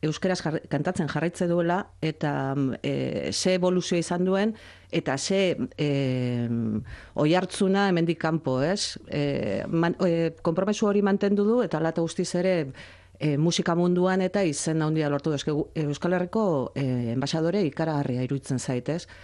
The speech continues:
Zentzu horretan nik uste dut, em, kontuan izan beharko genukela, ez? Ni gero ez naiz oso jaioa musikan, bigarren single hau, eh,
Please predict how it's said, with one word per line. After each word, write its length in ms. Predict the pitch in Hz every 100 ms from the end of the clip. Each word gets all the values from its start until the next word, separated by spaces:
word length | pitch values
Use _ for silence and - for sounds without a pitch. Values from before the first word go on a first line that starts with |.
| -
Zentzu 300 | - 180 190
horretan 260 | 190 202
nik 80 | 196
uste 200 | 185 -
dut, 140 | 202 185
em, 580 | 147 139 127 120 104 - - - -
kontuan 340 | 151 151 175
izan 220 | 151 156
beharko 280 | 160 151 139
genukela, 500 | 127 135 135 127 123
ez? 80 | 170 - - - -
Ni 120 | 196
gero 380 | 208 214 190 - - -
ez 160 | 180 185
naiz 240 | 202 185
oso 1000 | 170 - 160 156 147 139 127 117 82 - - 143
jaioa 380 | 139 139 151 151
musikan, 500 | 156 165 156 170 190 - - - - -
bigarren 440 | 151 180 196 220
single 380 | 208 233 220 214
hau, 220 | 220 190
eh, 340 | 175 160 156